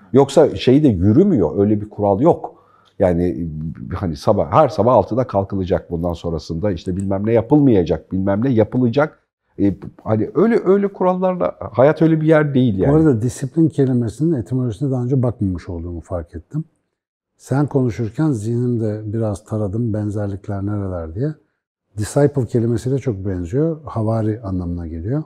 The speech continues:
Speaker 2: Yorumlara yazabilirsiniz, ben de bakacağım. Yanlışım varsa yoruma yazarım. Ee, ama sanıyorum adanmışlıkla ilgili bir kökeni var. Diz-, havari
Speaker 1: Evet.
Speaker 2: de adanmış
Speaker 1: Evet.
Speaker 2: ya, hani bir
Speaker 1: Evet,
Speaker 2: geleneği,
Speaker 1: evet.
Speaker 2: bir kural.
Speaker 1: Evet, olabilir. Yani çok
Speaker 2: Muhtemelen böyle bir şey olabilir çünkü yabancı kökenli bir kelime.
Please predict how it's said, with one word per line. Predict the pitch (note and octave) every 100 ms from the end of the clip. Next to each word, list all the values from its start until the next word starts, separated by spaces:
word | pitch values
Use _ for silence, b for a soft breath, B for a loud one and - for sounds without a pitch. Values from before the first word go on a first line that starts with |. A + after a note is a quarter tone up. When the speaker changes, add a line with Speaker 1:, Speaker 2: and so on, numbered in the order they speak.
| -
Speaker 2:
Yorumlara | C3 C3+ C3 B2+
yazabilirsiniz, | A#2 A#2 A#2 A#2+ A#2+ G#2+ F#2+ E2+
ben | G#2+ A2 G#2+
de | G2+
bakacağım. | G#2 G#2+ F2+ C#3 C#3
Yanlışım | A2 G#2+ G#2 G2 A2+
varsa | A2 F#2+ F#2+
yoruma | G2+ G2 G#2
yazarım. | G2+ G#2 A2+ A#2+ C#3+ _ _ _ _ _ _
Ee, | A2+ A2 A2 A#2+ -
ama | B2+ C#3
sanıyorum | - B2+ E3+ D3+ C3+
adanmışlıkla | A#2+ B2 B2 - B2+ - G#2+
ilgili | A2 B2
bir |
kökeni | A#2+ G#2+ - G#2+
var. | F#2 E2+
Diz-, | G#2 G2 -
havari | - G#2+ A2 G#2+
Speaker 1:
Evet. | G#2
Speaker 2:
de |
adanmış | G2 G#2 G2+ F#2
Speaker 1:
Evet. | C#2
Speaker 2:
ya, | A2 E2+ E2+
hani | E2+ D#2+
bir |
Speaker 1:
Evet, | F2+ E2 -
Speaker 2:
geleneği, | F#2 F#2
Speaker 1:
evet. | F2+ E2
Speaker 2:
bir |
kural. | - F2 D#3+
Speaker 1:
Evet, | C#4 B3+
olabilir. | B3+ A#3+ A3 C#3
Yani | C3+ B2+ B2+
çok | C3
Speaker 2:
Muhtemelen | C#3+ C#3 D3+ - F#3 D#3 D3
böyle | D3 C3+
bir |
şey | A2 C3+
olabilir | B2 B2+ D#3+
çünkü | D#3
yabancı | C3 B2 C3 A2+
kökenli | A2+ - G2+ F#2+
bir | F2+
kelime. | - G2 C3 F3